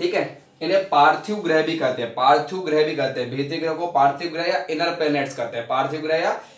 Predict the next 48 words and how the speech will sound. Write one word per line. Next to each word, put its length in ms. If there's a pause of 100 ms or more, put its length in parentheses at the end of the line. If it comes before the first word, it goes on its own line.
(140)
इनर 200
प्लैनेट्स 380
कहते 180
हैं। 80
पार्थिव 480
ग्रह 220
क्यों 120
कहते 260
हैं? 120 (180)
कि 60
पृथ्वी 460
में 160
जिस, 280
जिस 180
प्रकार 340
की 180
धातु 360
इत्यादि 380
पाई 220
जाती 320
है, 180 (180)
वैसी 300
धातु 240
इत्यादि 360
बुध, 340
शुक्र 220
और 160
मंगल 320
में 100
भी 80
पाई 240
जाती 240
है, 160 (400)
इसलिए 300
इन्हें 360
पार्थिव 440
ग्रह 340
की 100
श्रेणी 340
में 100
रखा 220
जाता 260
है, 60
पार्थिव 480
यानी 220
पृथ्वी 460
की 180 (380)
तरह, 320